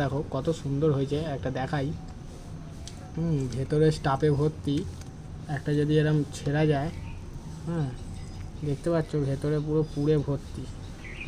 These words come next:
পুড়ে পুরো ঠাসা। হুম, আর এরম করে চাটনিটা যদি তোমার নেওয়া যায়, দেখো পুরো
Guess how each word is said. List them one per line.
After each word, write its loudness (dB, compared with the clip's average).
পুড়ে 6
পুরো 6
ঠাসা। 4
হুম, 4
আর 2
এরম 6
করে 10
চাটনিটা 4
যদি 8
তোমার 6
নেওয়া 6
যায়, 4
দেখো 0
পুরো 0